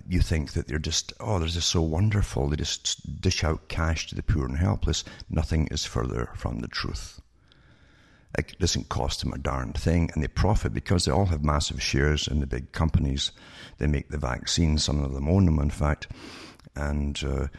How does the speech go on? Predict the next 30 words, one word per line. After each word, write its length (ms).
and 120
you 80
pay 220
for 240
it. 100
They 160
get 80
the 80
tax 380
money 240
off 180
you 300
to 100
pay 220
for 160
it 100
all. 300
And 120
that's 160
part 320
of 80
the 80
key 500
to 100
these 240
transhumans, 1000
as 80
they 60
call 200
themselves, 760